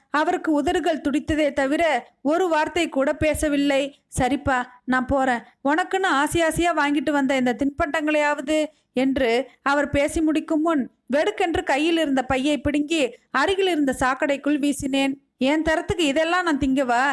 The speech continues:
நீ வாங்கிட்டு வந்தது எங்க போய் சேரணுமோ அங்க போய் சேர்ந்துருச்சு,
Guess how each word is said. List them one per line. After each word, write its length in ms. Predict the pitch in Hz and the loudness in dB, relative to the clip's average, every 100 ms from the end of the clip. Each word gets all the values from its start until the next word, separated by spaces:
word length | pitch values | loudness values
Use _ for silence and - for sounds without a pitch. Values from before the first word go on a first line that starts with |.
| 254 - | -4 -4
நீ 200 | 254 302 | 0 0
வாங்கிட்டு 420 | 285 294 381 381 | 2 0 0 -2
வந்தது 320 | 359 339 320 269 | 0 0 0 2
எங்க 260 | 277 339 | 2 0
போய் 240 | 381 320 311 | 0 0 0
சேரணுமோ 500 | 294 294 302 320 330 247 - _ | 0 2 2 2 0 -2 -6 _
அங்க 280 | 254 285 302 | -2 0 0
போய் 200 | 320 320 | 0 0
சேர்ந்துருச்சு, 480 | 320 294 302 - 294 | 0 0 -2 -2 -2